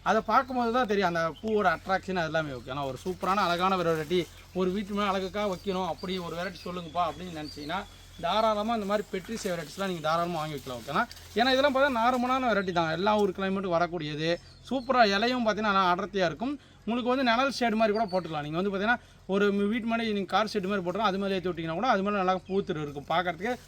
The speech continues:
தூரத்துல இருந்து பார்த்தா கூட அட்ராக்ஷனா இருக்கும். ஓகே, ஒரு டிஃப்ரெண்டான வெரைட்டி. இது பெட்ரிஷியா யாருக்கும் வேணும்னு நினைச்சா, ரெண்டு கலர் நம்மகிட்ட அவைலபிள் இருக்கு.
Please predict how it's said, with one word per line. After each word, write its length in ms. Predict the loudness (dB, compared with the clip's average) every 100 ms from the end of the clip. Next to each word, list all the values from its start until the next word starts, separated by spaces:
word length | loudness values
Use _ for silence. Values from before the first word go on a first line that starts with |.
| -20 -2
தூரத்துல 360 | 2 2 0 -2
இருந்து 240 | -2 0
பார்த்தா 140 | 0 2
கூட 140 | 2
அட்ராக்ஷனா 560 | 2 0 -2 0 0 0
இருக்கும். 220 | 0 -8
ஓகே, 220 | -10 -6
ஒரு 100 | -4
டிஃப்ரெண்டான 440 | -4 -2 0 2 2
வெரைட்டி. 300 | 0 -2 -2 -4 -14 -4
இது 180 | -2 0
பெட்ரிஷியா 440 | -2 -2 0 6
யாருக்கும் 300 | 6 6 2
வேணும்னு 200 | 2 2
நினைச்சா, 320 | 2 0 0
ரெண்டு 220 | 2 0 2
கலர் 240 | 2 2
நம்மகிட்ட 260 | 0 2 4
அவைலபிள் 280 | 4 2
இருக்கு. 240 | -2 2